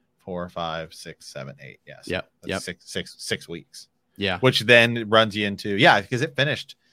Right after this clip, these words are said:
Speaker 1: I don't think it was into January. I think it was, like, the last week of December or something.
Speaker 2: Yeah, it was really, yeah, you're right. Yeah, 'cause something el-, 'cause Book of Boba Fett or something was, was starting for us
Speaker 1: Was
Speaker 2: and we were
Speaker 1: coming
Speaker 2: like,
Speaker 1: out. Right.
Speaker 2: Yeah, yeah. Dang.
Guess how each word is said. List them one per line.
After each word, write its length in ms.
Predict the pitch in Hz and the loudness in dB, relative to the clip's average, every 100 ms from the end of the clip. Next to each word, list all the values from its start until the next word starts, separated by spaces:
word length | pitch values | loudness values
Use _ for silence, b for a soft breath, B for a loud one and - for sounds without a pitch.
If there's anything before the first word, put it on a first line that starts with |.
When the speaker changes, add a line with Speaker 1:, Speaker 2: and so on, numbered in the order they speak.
| _ - | _ 0
Speaker 1:
I 80 | 135 | 2
don't 140 | 190 | 2
think 120 | 175 | -2
it 40 | 147 | -2
was 120 | 110 | -2
into 160 | 135 | -2
January. 300 | 98 107 101 | -2 -2 -2
I 40 | 92 | -6
think 100 | 110 | -6
it 40 | |
was, 100 | 101 | -6
like, 100 | 98 | -8
the 80 | 95 | -6
last 260 | 90 92 - | -6 -6 -8
week 140 | 90 | -18
of 60 | 85 | -18
December 460 | - 92 87 64 | -14 -12 -12 -14
or 60 | 55 | -18
something. 320 | - 64 _ _ _ _ _ _ _ _ _ _ | -20 -20 _ _ _ _ _ _ _ _ _ _
Speaker 2:
Yeah, 160 | 127 | -2
it 80 | 147 | 0
was 160 | 135 110 | 0 2
really, 360 | 120 123 117 | 2 4 2
yeah, 220 | 98 107 110 | 0 -2 -2
you're 120 | 95 | -2
right. 280 | 101 95 - _ _ _ _ | -2 -4 -6 _ _ _ _
Yeah, 140 | 110 113 | 0 0
'cause 160 | 110 | 0
something 260 | - 123 117 | -2 0 0
el-, 120 | 110 - 92 | -2 -6 -6
'cause 140 | 113 113 | -2 2
Book 160 | 151 | 4
of 60 | 123 | 6
Boba 180 | 127 113 | 4 4
Fett 140 | 107 | -2
or 60 | 90 | -6
something 260 | - 98 | -8 -8
was, 200 | 98 92 - | -8 -10 -10
was 120 | 101 | -10
starting 320 | 98 107 98 95 | -4 -2 -2 -4
for 140 | 104 | -6
us 100 | 95 | -6
Speaker 1:
Was 80 | 110 | -4
Speaker 2:
and 80 | 95 | -2
we 40 | |
were 40 | |
Speaker 1:
coming 140 | 104 92 | -2 -2
Speaker 2:
like, 100 | 85 | -6
Speaker 1:
out. 140 | 82 _ b b | -6 _ b b
Right. 240 | 107 87 85 | -10 -6 -4
Speaker 2:
Yeah, 260 | 92 87 90 _ | -4 -4 -10 _
yeah. 260 | 87 90 90 _ _ _ | -8 -8 -10 _ _ _
Dang. 340 | - 113 101 | -6 -4 -4